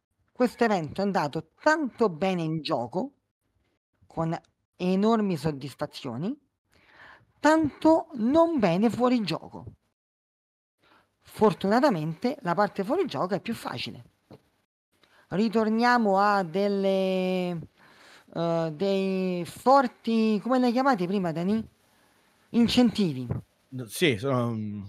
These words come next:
Speaker 1: Dei forti
Speaker 2: <clears throat>
Speaker 1: incentivi.
Speaker 2: Sì.
Speaker 1: E quindi questo era il discorso parcheggio.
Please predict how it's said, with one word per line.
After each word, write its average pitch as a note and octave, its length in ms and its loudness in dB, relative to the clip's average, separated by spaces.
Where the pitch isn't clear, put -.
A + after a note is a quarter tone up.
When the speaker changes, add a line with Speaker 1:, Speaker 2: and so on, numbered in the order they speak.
Speaker 1:
Dei G3+ 580 -2
forti C#4 320 4
Speaker 2:
<clears throat> - 20 4
Speaker 1:
incentivi. F3+ 480 0
Speaker 2:
Sì. - 180 -20
Speaker 1:
E E3 1120 -6
quindi E3+ 840 -2
questo B3 420 0
era F#3+ 280 4
il F#3+ 480 0
discorso A3 540 0
parcheggio. C3+ 580 -4